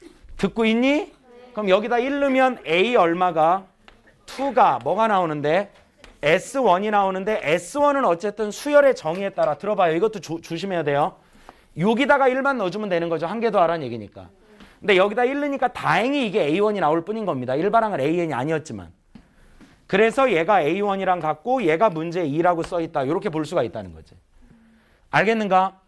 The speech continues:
그래서 에이원은 이니까 가정에 따라 에이투도 얼마가 된다? 이가 된다. 요거 먼저 물어본 거고. 요거 먼저 물어본 거고, 문제에서. 괜찮을까요?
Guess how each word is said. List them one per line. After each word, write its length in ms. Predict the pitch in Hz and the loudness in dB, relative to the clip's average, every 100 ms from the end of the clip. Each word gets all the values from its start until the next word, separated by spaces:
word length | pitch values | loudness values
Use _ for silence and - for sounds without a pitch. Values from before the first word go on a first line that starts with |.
| _ - | _ -18
그래서 240 | - 196 175 | -8 -2 0
에이원은 500 | 180 247 254 247 185 | 2 2 2 0 -2
이니까 520 | 185 190 220 233 254 | -4 -2 2 2 0
가정에 460 | - 160 170 226 | 0 0 0 -4
따라 280 | 220 208 160 | -2 0 0
에이투도 540 | 139 196 214 - 277 269 | 0 -2 -4 -10 0 2
얼마가 380 | 151 165 156 | 2 0 -2
된다? 420 | 143 139 156 214 - _ | -2 -2 -2 -2 -4 _
이가 280 | 147 170 170 | -8 0 0
된다. 240 | 139 123 123 | 0 -4 -4
요거 280 | 165 208 | -2 0
먼저 300 | 254 180 180 | 0 0 -2
물어본 380 | 175 156 139 127 | -4 -2 -4 -6
거고. 260 | 127 123 - _ _ _ _ _ _ _ - - - | -8 -10 -12 _ _ _ _ _ _ _ -20 -20 -6
요거 160 | 175 | -2
먼저 220 | 190 170 160 | 0 0 0
물어본 340 | 139 156 127 | 2 0 0
거고, 160 | 127 120 | -6 -6
문제에서. 420 | 113 113 107 123 | -8 -6 -6 -8
괜찮을까요? 680 | 123 175 226 220 208 202 208 | -10 -2 0 2 4 4 2